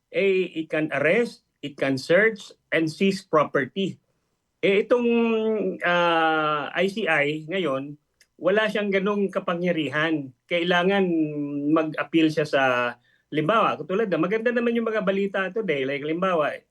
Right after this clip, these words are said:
ilang daang, ah, bank accounts ang na-freeze, ah, dahil ino-,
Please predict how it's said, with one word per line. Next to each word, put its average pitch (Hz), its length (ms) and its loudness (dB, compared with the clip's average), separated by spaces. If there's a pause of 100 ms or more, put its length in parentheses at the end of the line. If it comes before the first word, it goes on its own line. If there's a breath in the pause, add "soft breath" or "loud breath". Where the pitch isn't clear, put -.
(100)
ilang 165 480 -2
daang, 170 400 0 (960)
ah, 143 400 0
bank 175 240 -2
accounts 170 480 -2
ang 151 160 -6 (400)
na-freeze, 156 720 0 (400)
ah, 131 640 2
dahil 151 480 0
ino-, 147 240 -2